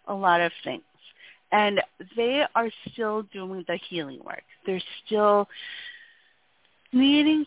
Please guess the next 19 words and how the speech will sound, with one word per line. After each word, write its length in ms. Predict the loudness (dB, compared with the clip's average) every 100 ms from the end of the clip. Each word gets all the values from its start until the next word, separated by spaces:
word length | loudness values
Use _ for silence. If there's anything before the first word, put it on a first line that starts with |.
| -4
to 80 | -10
work 340 | -4 -4 -4 -4
on 200 | -4 -4
themselves, 460 | -8 -8 -4 -4 -6 -4
but 160 | -4 -4 _ _
it's 140 | -2 -2
hard 400 | -2 2 2 2 -4
for 120 | -6
them 260 | -4 -4 -6 -12
to 80 | -16 -14
see 260 | -10 -10 -10
because 580 | -16 -14 -6 0 2 0 -2 -2
of 200 | -2 -4 -2
their 280 | 2 2
daily 500 | 0 -4 -6 -6 -8 -4
life. 220 | -2 -4 -12 -20 _ _ -20 -20 -2
So 180 | 2 2 0
they're 320 | -2 0 0 -2
not 380 | -4 -2 -2